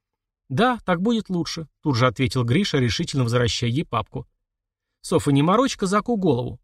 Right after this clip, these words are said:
Ты же знаешь, я стараюсь избегать сложных рисунков. Глаза уже не те, молодой человек», пояснил он, повернувшись к парню. «А мне особо сложный не нужен», глядя ему в глаза, ответил Гриша.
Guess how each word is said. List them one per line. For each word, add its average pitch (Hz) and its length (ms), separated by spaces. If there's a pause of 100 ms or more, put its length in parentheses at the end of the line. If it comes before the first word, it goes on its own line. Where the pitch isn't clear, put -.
(100)
Ты 202 100
же 233 100
знаешь, 254 300
я 151 80
стараюсь 180 360
избегать 139 460
сложных 139 460
рисунков. 123 480
Глаза 180 320
уже 233 180
не 233 120
те, 208 180
молодой 151 320
человек», - 400 (160)
пояснил 131 380
он, 170 100
повернувшись 120 560
к - 80
парню. 117 340 (680)
«А 135 120
мне 254 140
особо 233 220
сложный 226 380
не 226 80
нужен», 156 340 (260)
глядя 127 280
ему 127 160
в 113 40
глаза, 127 320
ответил 120 360
Гриша. 113 400